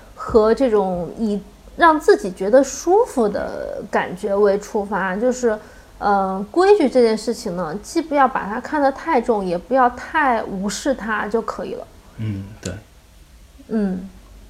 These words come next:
Speaker 1: 那周老师在这个吃寿司的这些过程中，有哪些比较，印象比较深刻的，对于这些吃寿司的一些小，小的 tips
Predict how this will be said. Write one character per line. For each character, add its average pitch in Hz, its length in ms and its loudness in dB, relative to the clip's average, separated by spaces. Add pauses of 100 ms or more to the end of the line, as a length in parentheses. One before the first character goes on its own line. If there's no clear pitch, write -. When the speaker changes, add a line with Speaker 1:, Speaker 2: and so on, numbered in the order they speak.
(120)
Speaker 1:
那 294 160 0
周 339 220 4
老 220 200 6
师 262 240 -4
在 254 260 4
这 247 200 4
个 214 340 -2
吃 277 300 -8
寿 269 260 2
司 277 220 -6
的 262 120 4
这 247 160 0
些 262 160 0
过 254 220 0
程 220 220 -4
中， 233 180 -2
有 240 140 -2
哪 226 180 -2
些 247 180 0
比 247 220 -6
较， 226 260 -2 (420)
印 277 120 0
象 262 180 0
比 240 80 -8
较 247 160 -2
深 302 320 -10
刻 330 200 -8
的， 214 120 -4
对 226 200 -4
于 214 180 -10
这 226 140 -6
些 214 500 -6 (760)
吃 - 520 -10
寿 240 240 2
司 233 140 -2
的 214 160 2
一 220 80 -2
些 226 220 0
小， 185 440 -2
小 - 320 -2
的 175 140 -4
tips - 520 -6